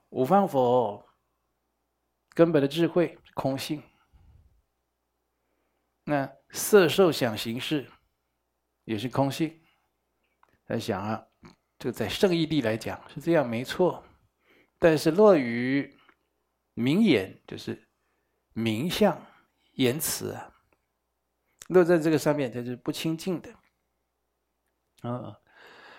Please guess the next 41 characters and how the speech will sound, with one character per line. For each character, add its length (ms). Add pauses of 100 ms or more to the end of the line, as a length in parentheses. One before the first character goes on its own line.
(140)
所 240
以 80
五 300
蕴 360
根 220
本 280
啊， 300 (1200)
它 120
根 220
本 120
就 100
不 180
是 320
五 120
部 180
如 180
来 200
啊。 240 (1160)
就 80
是 60
你 160
知 200
道 160
这 100
个 80
道 260
理， 300 (120)
但 160
是 80
你 140
可 120
能 100
会 80
想， 240
那 80
是 100
圣 280
义 140
谛 180
讲 320
的。 80